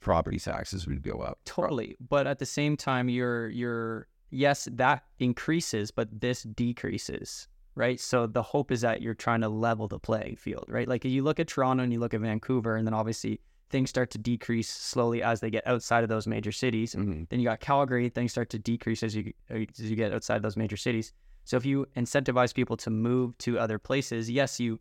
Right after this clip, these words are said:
Speaker 2: hopefully, yes, there's lots of vacancies. You remove the demand, which drops all of the pricing, right? If there's no demand, obviously pricing has to drop.
Speaker 1: Mm-hmm.
Speaker 2: But people have to live in those places and enjoy them. Like your example with New York is everyone came back to New York.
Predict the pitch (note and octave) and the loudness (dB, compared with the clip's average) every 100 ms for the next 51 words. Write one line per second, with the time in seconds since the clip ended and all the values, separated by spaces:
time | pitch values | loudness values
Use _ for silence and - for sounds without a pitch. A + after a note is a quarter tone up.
0 | _ _ - - G3+ - A#2 B2 A#2+ A2+ | _ _ -2 2 2 2 2 4 2 -2
1 | - A#2 A2+ A2+ A2 - C3 A#2 B2+ A#2+ | -2 -2 0 0 0 0 0 0 0 -2
2 | B2 C3 - - - B2 A#2+ A2+ A#2+ B2 | 0 0 -2 -10 -10 -2 0 0 2 2
3 | C3+ D#3+ C#3 B2+ A2+ G#2+ G2+ A#2+ - A#2+ | 2 2 0 0 0 2 2 0 -2 -2
4 | A2 - - A2+ - A2+ A#2 - - - | -2 -4 -12 -6 2 4 4 0 -10 -14
5 | - - _ B2 B2 C3 A#2 A2+ G#2+ A2+ | -20 -20 _ 2 4 4 2 0 2 2
6 | A2 - A2 B2 A2+ C3 B2+ - A#2 A2 | 2 0 0 0 0 0 -2 0 0 4
7 | B2 A#2 A2 A2+ A#2+ A2+ A2 A2+ A2 A2+ | 4 4 2 4 2 2 0 0 0 -2
8 | - A#2 - G#2+ G#2+ A2+ - A2 - G#2+ | 0 0 0 -2 0 0 0 -6 -2 0
9 | A2 B2 - - - G#2+ B2 - E3 E3+ | -2 -4 -14 -16 -6 0 2 2 4 4
10 | - - B2+ B2+ - A2+ A2 A#2 A#2+ A2+ | 2 2 0 0 0 -2 0 -2 -2 -4
11 | - - A2+ A2 - A2 A2 - G#2+ G2 | -6 -2 0 0 0 0 0 0 -2 0
12 | A2+ G#2+ G#2+ A#2 A2 G#2 G#2+ G#2+ B2 A#2 | 0 0 2 2 2 0 -2 0 2 2
13 | A#2+ A#2+ A2+ A2 - A2+ A2 A#2 B2 - | 2 2 0 -4 -2 0 2 4 4 2
14 | G#2 A#2 A#2+ A2+ A2+ G#2 G#2 A2 - G2+ | -2 0 2 2 2 4 4 4 2 2
15 | G2 G#2+ G2+ | 2 0 -2